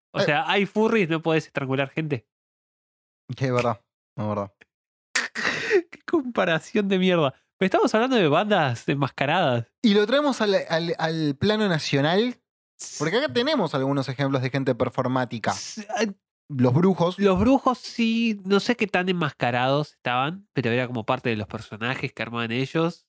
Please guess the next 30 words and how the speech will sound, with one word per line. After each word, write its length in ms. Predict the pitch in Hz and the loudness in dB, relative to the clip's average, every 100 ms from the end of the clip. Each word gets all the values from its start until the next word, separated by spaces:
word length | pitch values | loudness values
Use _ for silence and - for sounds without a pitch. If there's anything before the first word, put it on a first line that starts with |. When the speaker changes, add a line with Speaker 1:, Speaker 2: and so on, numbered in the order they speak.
| _ | _
Speaker 1:
el, 220 | - 101 - | -8 -6 -4
el 180 | 123 127 | -2 0
outfit 420 | 143 143 143 - | -2 -4 -6 -4
extraño. 960 | 110 - - - 131 135 151 160 202 _ _ _ _ _ _ _ _ _ _ - | -6 -8 -6 -2 0 0 0 0 -2 _ _ _ _ _ _ _ _ _ _ -6
Speaker 2:
Bueno, 340 | - 123 117 | 0 4 4
tenemos 220 | 110 - 170 | 4 2 0
los 100 | - | -2
Speaker 1:
Eh, 40 | |
Speaker 2:
Parraleños. 880 | - 160 113 127 143 139 135 185 - _ _ | -2 -2 0 2 2 2 0 -2 -8 _ _
Speaker 1:
los 140 | 143 127 | -10 -6
Parraleños, 920 | 139 131 123 147 165 160 156 143 - | -4 -2 -2 0 0 0 0 0 -4
que 120 | 120 | -8
se 380 | - 113 110 - | -4 -4 -6 -4
Speaker 2:
Megadeth, 440 | 131 127 123 135 123 | 0 2 4 2 0
Megadeth, 440 | 117 120 135 135 - | 0 2 0 -2 -4
Megadeth, 440 | 113 110 127 - - | 0 2 0 -4 -6
te 100 | 120 | -2
vinimos 360 | 110 135 120 | 0 -2 -2
a 40 | 104 | -2
ver. 140 | 123 | 0
Speaker 1:
que 120 | 127 | 0
se 120 | 135 139 | 0 0
visten 400 | 165 - 147 127 | 0 -2 -4 -2
de 260 | 117 110 104 | -2 -2 -4
como 160 | 101 | -6
kabuki, 460 | 107 127 214 165 117 | -2 0 0 0 -2
¿no? 340 | 143 214 - _ _ _ _ _ _ _ - | 0 -2 -4 _ _ _ _ _ _ _ -18
Speaker 2:
Samuráis. 640 | 117 175 202 175 107 - - | -6 0 2 2 0 -6 -4
Speaker 1:
Claro, 220 | 185 120 | -2 -2
sí. 260 | - 131 | -2 -4